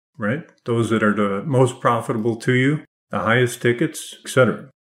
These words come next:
right? Start with the jobs you want to do. Work your way out from there. Number two is general F A Qs. So again, frequently asked questions are what people are typing in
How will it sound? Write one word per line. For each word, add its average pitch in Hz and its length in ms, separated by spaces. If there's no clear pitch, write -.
right? 117 180
Start 123 320
with 123 140
the 120 80
jobs 117 400
you 117 80
want 117 240
to 104 60
do. 101 260
Work 107 220
your 104 80
way 107 180
out 98 320
from 101 180
there. 98 280
Number 113 280
two 139 260
is 123 120
general 127 380
F 127 160
A 127 140
Qs. - 460
So 98 300
again, 101 280
frequently 127 560
asked 120 220
questions 123 380
are 95 360
what 107 280
people 131 280
are 131 80
typing 143 340
in 165 300